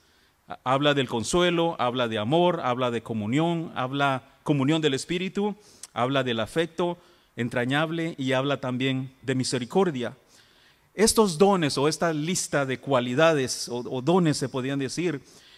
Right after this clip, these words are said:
son cualidades que fueron otorgadas a la iglesia, son cualidades que son otorgadas al creyente. Cada uno de nosotros tiene por lo menos una cualidad, por lo menos una. Pero esta lista aplica para todos.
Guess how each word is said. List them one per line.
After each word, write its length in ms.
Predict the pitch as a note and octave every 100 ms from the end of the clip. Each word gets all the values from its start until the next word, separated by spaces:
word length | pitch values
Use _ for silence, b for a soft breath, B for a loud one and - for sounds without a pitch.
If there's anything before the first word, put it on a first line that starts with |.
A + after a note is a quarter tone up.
| B - C#3
son 320 | - F#3 G#3+
cualidades 1080 | G#3+ G3 C#3 D3 F#3+ G#3 G#3 - - - _ _ D3+ _
que 160 | D3+ C#3+
fueron 340 | D#3+ F#3 F#3+
otorgadas 560 | D#3+ C#3 C3 D3 D#3+ D#3
a 60 |
la 100 | C#3
iglesia, 460 | B2+ F3 F#3 C#3 B2+
son 180 | D3 E3+
cualidades 480 | D#3+ C#3 C#3 D#3+
que 80 | C#3+
son 180 | A2+ D3
otorgadas 580 | D3+ C3 A#2 C#3 C#3 - B B B _
al 160 | C3+ C#3
creyente. 760 | D3 D3 F#3 G3 D#3+ - G2+ - _ _ _ _ _ _
Cada 240 | E3+ E3
uno 160 | F3 E3+
de 60 | D#3
nosotros 360 | C3+ E3 D#3
tiene 400 | D#3 F3 E3+ D3+ B B B B _
por 160 | F#3
lo 100 | F3
menos 300 | F#3 G#3 F#3
una 160 | F#3+ E3+
cualidad, 600 | E3 D#3 C#3+ D#3+ D3 A2 - _ _ _ _ _ -
por 120 | D3
lo 80 | E3+
menos 300 | F#3+ F#3+ -
una. 300 | G#3 C3+ G#2+ _ b b b _ _ -
Pero 140 | E3
esta 160 | F#3 E3+
lista 220 | F#3 F3+
aplica 320 | D#3 E3 D#3+
para 220 | D3+ C#3+
todos. 340 | C3 D#3+ B2+